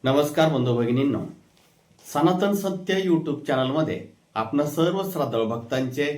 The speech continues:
ईश्वराच्या लाडक्यांचे व लाडक्या निंदकांचे देखील मनपूर्वक स्वागत. बंधू भगिनींनो,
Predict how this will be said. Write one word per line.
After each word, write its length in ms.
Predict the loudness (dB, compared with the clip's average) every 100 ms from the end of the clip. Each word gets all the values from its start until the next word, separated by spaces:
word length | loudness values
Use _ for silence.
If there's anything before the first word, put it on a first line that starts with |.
| -10 -20 _ _ _
ईश्वराच्या 720 | -4 -4 -2 2 2 2 0
लाडक्यांचे 760 | 2 2 0 -2 -2 -2 0 0 0 -8 -16 -6
व 200 | -2 0 -2 -6 -18 _ _
लाडक्या 520 | -2 0 0 -2 -4 -2
निंदकांचे 800 | -2 -2 -4 -4 -2 -2 -2 -4
देखील 400 | -4 -8 -12 -12 -16 _ _ _ -8
मनपूर्वक 680 | -4 -4 -6 -6 -2 -2 -2
स्वागत. 440 | -6 -8 -8 -14 -20 _ _ _ _ _ _ _
बंधू 240 | 0 2 2
भगिनींनो, 520 | 2 2 0 2 0